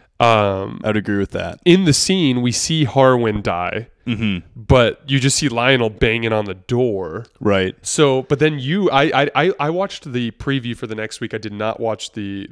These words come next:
Speaker 1: the, the, like, breakdown scene. So you watched the breakdown scene, and they
Speaker 2: Yeah.
Speaker 1: said that Lionel dies too.
Speaker 2: I'm ninety percent sure that they said it. It was pretty late when I was watching it, but I'm pretty sure that he, they talked about how both of them had passed.
Speaker 1: So that explains something to me, because in the preview episode,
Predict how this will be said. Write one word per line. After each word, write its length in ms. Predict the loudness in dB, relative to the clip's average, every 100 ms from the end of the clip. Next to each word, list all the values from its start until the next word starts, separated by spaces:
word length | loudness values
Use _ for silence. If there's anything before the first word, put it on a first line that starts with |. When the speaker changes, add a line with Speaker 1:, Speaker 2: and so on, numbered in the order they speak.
| -8
Speaker 1:
the, 380 | -6 -6 -10 -12
the, 100 | -10
like, 220 | -8 -8
breakdown 480 | -10 -10 -6 -6 -6
scene. 180 | -10 -8
So 120 | -4
you 120 | 2
watched 240 | 4 4 2
the 80 |
breakdown 380 | 0 0 0 -2
scene, 180 | -2 -4
and 100 | 0
they 120 | 2
Speaker 2:
Yeah. 120 | 2 0
Speaker 1:
said 500 | -2 2 2 0 -4
that 180 | -6
Lionel 320 | -4 -2 -4 -4
dies 300 | -4 -6 -10
too. 160 | -8 -2
Speaker 2:
I'm 360 | 0 -2 -4
ninety 340 | -4 -4 -6 -10
percent 340 | -12 -12 -12
sure 200 | -10 -12
that 160 | -12 -12
they 80 |
said 240 | -10 -10 -10
it. 100 | -14 -14
It 60 | -6
was 120 | -4
pretty 200 | 0 -2
late 180 | -2 -4
when 140 | -4
I 40 | -4
was 140 | -4
watching 420 | -6 -6 -8 -6
it, 220 | -6 -6 -4
but 260 | -4 -4
I'm 120 | -6
pretty 240 | -8 -6 -6
sure 320 | -4 -4 -4
that 220 | -6 -8
he, 160 | -10 -12
they 180 | -10 -10
talked 260 | -8 -10
about 220 | -10 -10
how 400 | -8 -8 -8 -10 -12
both 180 | -14 -12
of 80 | -16
them 160 | -12
had 160 | -10 -8
passed. 420 | -8 -8 -12 -20 -20 _ -10
Speaker 1:
So 260 | 0 0 2
that 220 | 0 0
explains 500 | -2 -4 -4 -4 -2
something 320 | -4 -2 -6
to 160 | -4 -6
me, 140 | -8
because 400 | -10 -4 -2 -2
in 160 | -2 -2
the 80 |
preview 600 | -2 0 2 2 2 2
episode, 540 | 2 0 -4 -4 -6